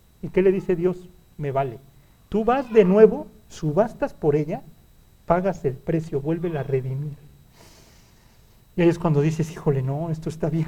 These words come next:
complicado, porque, pues, yo no le perdono ni una, ¿no? Yo tantito algo y ya la,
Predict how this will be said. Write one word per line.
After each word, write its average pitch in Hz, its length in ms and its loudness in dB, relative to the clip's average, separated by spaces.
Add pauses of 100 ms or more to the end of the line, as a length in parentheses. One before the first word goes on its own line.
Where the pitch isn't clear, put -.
(100)
complicado, 170 720 -4
porque, 135 640 -8
pues, 135 120 -12
yo 185 80 -4
no 220 100 -2
le 170 80 -2
perdono 175 400 -4
ni 175 80 -4
una, 294 240 -6
¿no? 311 160 -8 (240)
Yo 214 80 -2
tantito 233 440 -6
algo 254 220 -8
y 233 100 -6
ya 214 120 0
la, 233 140 -2